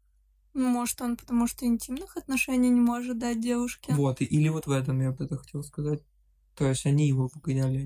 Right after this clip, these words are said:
Speaker 2: а он не уходил.
Speaker 1: Ну да, ну просто всё равно на какое-то время он как будто пытается быть адекватным, нормальным, там, верить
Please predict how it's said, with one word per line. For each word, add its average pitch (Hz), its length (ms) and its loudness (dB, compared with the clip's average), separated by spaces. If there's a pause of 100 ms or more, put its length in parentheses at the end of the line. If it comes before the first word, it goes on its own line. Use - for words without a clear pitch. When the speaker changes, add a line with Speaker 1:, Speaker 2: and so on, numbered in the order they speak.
Speaker 2:
а 135 60 -8
он 135 160 -6
не 135 80 -6
уходил. 143 500 -10 (440)
Speaker 1:
Ну 262 140 0
да, 240 160 2
ну 233 120 0
просто 247 420 -4
всё 247 200 -4
равно 240 260 -2
на 415 100 -10
какое-то 247 340 -4
время 233 320 -2
он 294 100 -12
как - 120 -20
будто 247 280 -2
пытается 233 560 -4
быть 233 460 -4
адекватным, 233 680 -2
нормальным, 233 560 -4
там, 233 320 0 (500)
верить 277 720 0